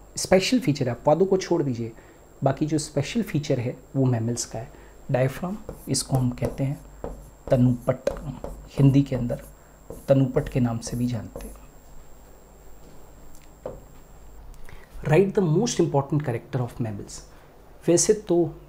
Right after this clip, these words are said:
मैमल्स के बहुत सारे कैरेक्टर्स हैं, बहुत, बहुत सारे कैरेक्टर्स हैं,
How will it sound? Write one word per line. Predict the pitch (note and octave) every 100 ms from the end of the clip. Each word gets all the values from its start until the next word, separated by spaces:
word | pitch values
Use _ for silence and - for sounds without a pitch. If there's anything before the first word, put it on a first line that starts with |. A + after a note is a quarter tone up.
| C#3+
मैमल्स | C#3 C#3 D#3 D3 -
के | - D3+
बहुत | C#3 B2+ A2 A2+ C3+ C3+
सारे | - A#2 A#2
कैरेक्टर्स | - G#2+ - - A2 -
हैं, | - - - - - - -
बहुत, | B2+ B2+ D3+ D3 C3
बहुत | G#2+ - D3+ D3
सारे | - B2
कैरेक्टर्स | A#2+ A#2 - - A2+ -
हैं, | D3